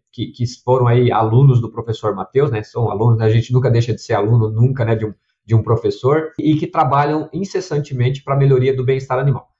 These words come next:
Mas não é algo novo, né, talvez como você falou, né, nos últimos anos aí, é, o pessoal percebeu cada vez mais a importância e, e infelizmente, né, a gente pensa assim, não, não devido à necessidade animal,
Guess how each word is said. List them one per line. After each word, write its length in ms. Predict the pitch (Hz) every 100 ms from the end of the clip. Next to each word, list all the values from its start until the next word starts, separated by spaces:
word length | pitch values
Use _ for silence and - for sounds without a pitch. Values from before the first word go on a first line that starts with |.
| _
Mas 200 | - 254
não 120 | 277 254
é 60 |
algo 300 | 170 160 160
novo, 420 | 160 147 196 -
né, 140 | 147 151
talvez 320 | 127 117 135
como 180 | 143 135
você 220 | 127 131
falou, 360 | - 110 123 151
né, 260 | 131 139 - _
nos 140 | 110 113
últimos 400 | 135 139 131 117
anos 320 | 135 135 120
aí, 240 | 113 127 123 _ _ -
é, 160 | 107 123
o 100 | 120
pessoal 400 | 127 - 127 127
percebeu 760 | 147 143 151 107 127 151 151 -
cada 220 | 123 127
vez 220 | 139 135
mais 300 | 127 127 120
a 60 | 123
importância 680 | 120 117 - 139 180 - -
e, 220 | 143 143
e 140 | 139 147
infelizmente, 760 | - 147 135 120 143 143 131
né, 120 | 131
a 60 | 131
gente 160 | 131
pensa 200 | - 120
assim, 200 | 120 123 120 _ _ _
não, 340 | 131 147 165 -
não 380 | 143 147 202
devido 640 | 190 151 120 151 156 147 131
à 160 | 123 127
necessidade 840 | 139 - 139 147 120 127 147 156
animal, 560 | 135 120 113 123 -